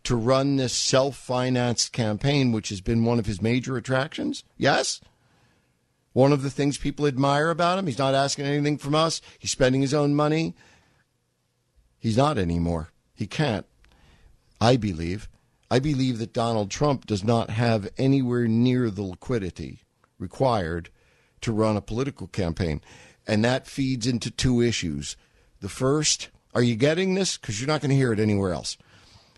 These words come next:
The, the first thing this feeds into is the taxes thing. I think there is a very real fear on the Trump side. And this, I'm guessing. I'm guessing, guessing, guessing. But it's a darned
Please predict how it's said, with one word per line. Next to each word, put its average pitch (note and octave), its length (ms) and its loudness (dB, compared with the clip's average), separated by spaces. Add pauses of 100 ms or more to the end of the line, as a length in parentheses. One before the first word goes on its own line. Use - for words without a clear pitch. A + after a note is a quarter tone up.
The, A2+ 180 -6
the - 80 -6
first - 560 2
thing C#3 320 0
this C3 160 0
feeds A#2+ 320 -2
into A2+ 400 0
is G2+ 220 -2
the F#2+ 80 -8
taxes G2 640 -4
thing. C#2+ 240 -6 (500)
I A2+ 80 4
think A#2 240 -2
there A2 180 0
is G2+ 120 -2
a G2 140 -2
very B2 580 0
real B2 360 0
fear G#2+ 560 -2 (460)
on G#2 220 0
the G2+ 100 -2
Trump A#2 320 0
side. E2+ 580 -2
And B2+ 160 4
this, F3 140 2
I'm C#3 200 0
guessing. C3 580 0
I'm A2+ 220 0
guessing, D3 540 -2
guessing, C3 560 -2
guessing. G#2 400 -2 (400)
But A#2 280 2
it's G#2+ 260 -6
a G2 120 -4
darned C3 840 0